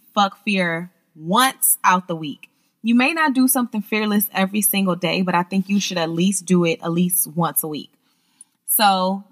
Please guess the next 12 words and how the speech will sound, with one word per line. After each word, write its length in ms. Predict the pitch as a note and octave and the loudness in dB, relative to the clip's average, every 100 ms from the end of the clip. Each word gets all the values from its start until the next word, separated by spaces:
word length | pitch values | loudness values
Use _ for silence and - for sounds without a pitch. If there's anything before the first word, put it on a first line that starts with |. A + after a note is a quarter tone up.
| - | -14
this 380 | G3 A#3+ F4+ E4 | -2 0 0 -2
week, 440 | C#4+ C#4 C#4+ _ - | -2 -2 -4 _ -6
what 300 | G3 G#3+ - | -2 -2 -2
the, 180 | G#3 G#3 _ - | -10 -10 _ -4
what 240 | A3 G#3+ | -4 0
<laughs> 40 | |
I 380 | - B3+ B3 C#4+ | 2 4 2 2
did 400 | B3 A3 G#3 G3+ | -2 -4 -4 -6
to 120 | G#3+ F#3 | -8 -4
fuck 300 | G3 F#3+ - | -2 -4 -4
fear 240 | A#3+ B3 A#3+ | -4 -2 -2
was 580 | G3 E3+ D#3+ E3 F3+ | -4 -4 -6 -8 -10